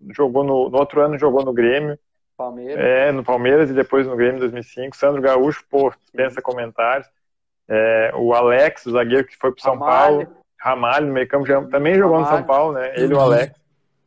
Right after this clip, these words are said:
Speaker 1: O goleiro também experiente, o Júlio César. Então, não, não foi por acaso, assim, né?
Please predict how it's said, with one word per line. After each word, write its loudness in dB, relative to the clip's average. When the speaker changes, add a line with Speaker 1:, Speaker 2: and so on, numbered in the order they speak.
Speaker 1:
O -10
goleiro 4
também -6
experiente, -4
o -8
Júlio -6
César. -2
Então, -10
não, -4
não -4
foi -2
por -2
acaso, 0
assim, -18
né? -14